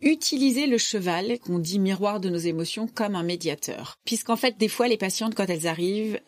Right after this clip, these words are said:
elles sont pas forcément capables de parler. Elles ont pas acté la maladie. Donc, le cheval va leur permettre, tout d'abord, de poser des mots sur des mots.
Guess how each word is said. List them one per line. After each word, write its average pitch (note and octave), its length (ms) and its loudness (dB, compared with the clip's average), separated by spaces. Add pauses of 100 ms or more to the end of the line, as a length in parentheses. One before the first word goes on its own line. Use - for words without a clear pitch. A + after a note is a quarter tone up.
(120)
elles D#3+ 220 -4
sont F#3 200 -8 (140)
pas A#3+ 120 4
forcément F#3 420 -4
capables D3 320 -4
de C3+ 60 0
parler. C#3 480 -4 (160)
Elles E3+ 240 0
ont F3+ 60 -2
pas A3 220 2
acté A3+ 340 2
la G3+ 100 0
maladie. E3+ 540 -4
Donc, A3 200 2
le A#3+ 100 6
cheval D4+ 400 0
va B3+ 140 2
leur A3+ 220 0
permettre, A3+ 720 0 (360)
tout - 140 -2
d'abord, A3+ 460 4
de F#3 140 4
poser A3 420 0
des G3 160 2
mots G#3 240 4
sur F#3+ 260 -6
des E3 140 2
mots. C3+ 240 -4